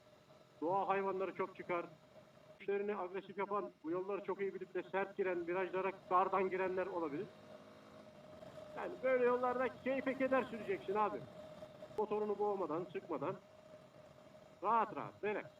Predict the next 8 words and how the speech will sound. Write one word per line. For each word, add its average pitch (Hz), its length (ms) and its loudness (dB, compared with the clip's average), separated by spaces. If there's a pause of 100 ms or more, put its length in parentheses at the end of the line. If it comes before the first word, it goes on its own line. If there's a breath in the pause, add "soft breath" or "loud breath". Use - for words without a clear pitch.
(140)
relax, 139 200 -6 (180)
relax. 156 280 -6 (1200)
Bir - 40 -20
kere 151 240 -4
burada 147 220 -8
bana 143 180 -4
köpek 147 240 -6
saldırmıştı. 110 600 -10